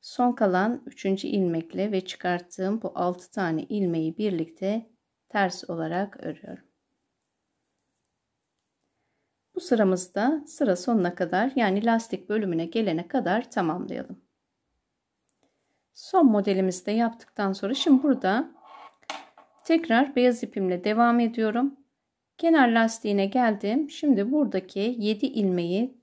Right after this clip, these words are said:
düz olarak örüyorum. Bir, iki, üç, dört, beş, altı ve yedi.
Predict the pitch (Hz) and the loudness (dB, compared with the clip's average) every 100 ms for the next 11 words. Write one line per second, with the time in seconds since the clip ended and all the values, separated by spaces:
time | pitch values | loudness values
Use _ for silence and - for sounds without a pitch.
0 | - 320 233 185 180 196 196 - - - | 0 2 4 2 2 0 -2 -10 -10 -12
1 | 185 185 196 208 180 170 - _ _ _ | -10 -10 -6 -4 -4 -8 -18 _ _ _
2 | _ _ _ _ 208 - - 185 202 240 | _ _ _ _ -18 -12 -4 -2 -2 -6
3 | _ _ _ _ _ _ _ _ 214 180 | _ _ _ _ _ _ _ _ -4 -4
4 | 208 - - _ _ _ _ _ _ _ | -4 -8 -20 _ _ _ _ _ _ _
5 | _ - 175 175 214 - - _ _ _ | _ -8 -4 -2 -4 -6 -14 _ _ _
6 | _ _ _ _ _ _ _ _ _ _ | _ _ _ _ _ _ _ _ _ _
7 | _ _ _ _ _ _ _ _ _ 214 | _ _ _ _ _ _ _ _ _ -4
8 | 185 185 226 - - - _ _ _ _ | -2 -2 -6 -12 -16 -20 _ _ _ _
9 | _ _ _ _ - 190 175 175 - - | _ _ _ _ -6 -4 -4 -6 -12 -8
10 | 190 226 233 _ _ _ _ _ _ _ | -4 -4 -6 _ _ _ _ _ _ _
11 | _ _ _ _ _ _ 202 185 160 - | _ _ _ _ _ _ -2 -2 -4 -10
12 | 180 | -20